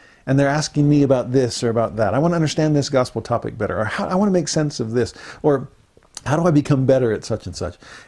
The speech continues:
And honestly, there are so many times where I'll just say to them, "The fact you're even asking the question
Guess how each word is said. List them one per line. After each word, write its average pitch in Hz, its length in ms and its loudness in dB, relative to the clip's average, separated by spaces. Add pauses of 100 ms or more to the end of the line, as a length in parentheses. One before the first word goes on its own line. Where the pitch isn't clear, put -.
(100)
And 131 260 2
honestly, 170 360 0
there 147 160 4
are 113 80 -2
so 175 220 0
many 185 160 0
times 131 260 2
where 120 100 2
I'll 120 60 4
just 120 240 -2
say 117 200 2
to 113 140 -4
them, 98 360 -6 (720)
"The 120 100 -2
fact 175 380 -6
you're 123 100 -4
even 139 360 -4 (120)
asking 117 560 -8
the 98 100 -10
question - 800 -12